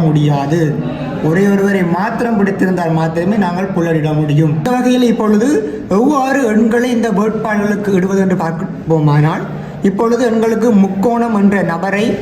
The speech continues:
முக்கோணம் என்ற கட்சி எங்களுக்கு அதீதமாக பிடித்திருக்கிறது. ஆகவே நாங்கள் அவருக்கு ஒன்று என்ற இலக்கத்தை இட முடியும். அதே போல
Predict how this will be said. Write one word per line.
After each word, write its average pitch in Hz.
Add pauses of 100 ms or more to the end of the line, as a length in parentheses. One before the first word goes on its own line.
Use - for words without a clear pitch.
(240)
முக்கோணம் 214
என்ற 196
கட்சி 175 (100)
எங்களுக்கு 190 (200)
அதீதமாக 196
பிடித்திருக்கிறது. 160 (640)
ஆகவே 226
நாங்கள் 196
அவருக்கு 190 (240)
ஒன்று 240
என்ற 214
இலக்கத்தை 180 (100)
இட 160
முடியும். 143 (1800)
அதே 226 (120)
போல 175